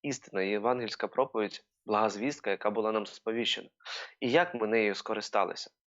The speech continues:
Господь нам дав засоби. От бери і роби, спасайся. А ти скористався чи ні? Ні, не скористався? Ну тоді якби за це і, е, тут...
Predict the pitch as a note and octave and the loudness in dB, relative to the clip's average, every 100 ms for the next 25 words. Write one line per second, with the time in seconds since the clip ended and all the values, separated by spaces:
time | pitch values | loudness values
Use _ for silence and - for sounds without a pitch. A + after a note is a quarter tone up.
0 | _ A2+ A2+ F#3+ G3 C3 B2 D3+ A#2 A#2 | _ -8 -2 0 2 2 4 2 2 2
1 | G2+ F#2+ F#2 C3+ E3 D3 F#3+ F3+ F#3 D#3 | 0 -6 -8 -10 -2 0 2 2 2 -2
2 | - C#3 F3+ A#2+ - - _ - _ - | -2 0 2 2 0 -10 _ -20 _ -14
3 | A#2 C3+ D3 D3 - - D#3+ C#3 A#2+ - | -10 -2 0 2 2 2 0 -2 -4 -6
4 | _ _ A#2+ B2+ A2+ - B2+ B2+ - C#3+ | _ _ -4 -2 -2 -4 0 2 4 4
5 | - G3+ - - - - - - C3 C#3+ | 6 4 4 -4 -8 -18 -18 -8 -6 -6
6 | C#3+ D3 D#3+ D3 D3 C3 C3 B2+ A#2 A#2 | -4 -2 2 4 2 4 4 4 4 0
7 | - C3+ D3 - B2 B2 - - - - | 2 4 4 2 0 -2 -6 -6 -6 -10
8 | - G#2+ G#2 F2 D#2+ E2 F#2+ - _ _ | -2 2 4 4 4 2 0 -4 _ _
9 | _ - C#3+ | _ 2 2